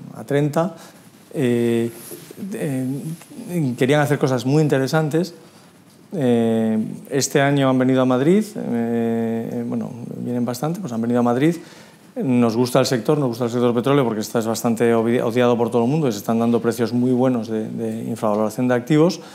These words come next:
y tenemos un poquito de la, de la cartera en petróleo, ¿no? Pues entre el cinco y el diez, ¿no?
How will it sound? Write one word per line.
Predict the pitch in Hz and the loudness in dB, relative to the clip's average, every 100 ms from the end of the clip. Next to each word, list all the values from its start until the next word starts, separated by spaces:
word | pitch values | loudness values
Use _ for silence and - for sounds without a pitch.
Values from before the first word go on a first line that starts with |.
| - - - - 277 | -20 -20 -20 -14 -8
y | |
tenemos | 139 113 120 | -2 2 2
un | 120 110 | 0 0
poquito | 117 110 120 | 0 0 0
de | 113 | 0
la, | 110 110 110 | 0 -2 -4
de | 131 120 | -6 -6
la | 107 | -4
cartera | 107 113 117 | -4 0 0
en | 113 | 0
petróleo, | 107 123 127 107 | -2 0 0 0
¿no? | 131 | -4
Pues | - - - - | -10 -20 -20 -18
entre | - 101 | -16 -12
el | |
cinco | 120 117 117 | -6 -4 -4
y | |
el | 107 | -4
diez, | 110 101 | -6 -8
¿no? | 127 | -10